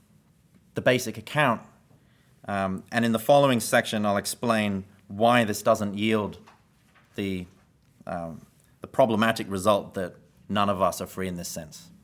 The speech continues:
On the account of freedom I have in mind, freedom is essentially a matter of not being subject to foreign wills.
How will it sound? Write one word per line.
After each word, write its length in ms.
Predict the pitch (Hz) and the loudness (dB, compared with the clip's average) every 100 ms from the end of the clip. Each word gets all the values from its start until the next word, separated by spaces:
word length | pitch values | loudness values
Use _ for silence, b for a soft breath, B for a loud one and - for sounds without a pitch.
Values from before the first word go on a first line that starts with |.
| - - - - - B B B B - - _ _ _ - _ - - - | -20 -20 -20 -20 -20 B B B B -20 -20 _ _ _ -20 _ -20 -20 -4
On 80 | 135 | 0
the 100 | 139 | 2
account 480 | 143 - 190 165 135 - _ - | 2 6 6 6 0 -10 _ -6
of 100 | 120 | -2
freedom 300 | 160 151 135 | 0 2 4
I 60 | |
have 140 | 123 113 | 2 2
in 80 | |
mind, 380 | 117 135 135 117 | 2 4 4 2
freedom 400 | - 151 143 131 | -2 -2 0 0
is 100 | 113 | -2
essentially 540 | 113 - 139 135 127 110 | -4 0 0 -2 -4 -2
a 40 | |
matter 260 | 117 113 110 | 2 0 0
of 80 | |
not 180 | 107 120 | 0 0
being 160 | 113 101 | -2 -6
subject 400 | - 117 107 - | 0 0 0 -10
to 60 | |
foreign 400 | - 113 107 95 | -4 0 2 2
wills. 420 | 92 90 80 - | -2 -4 -8 -18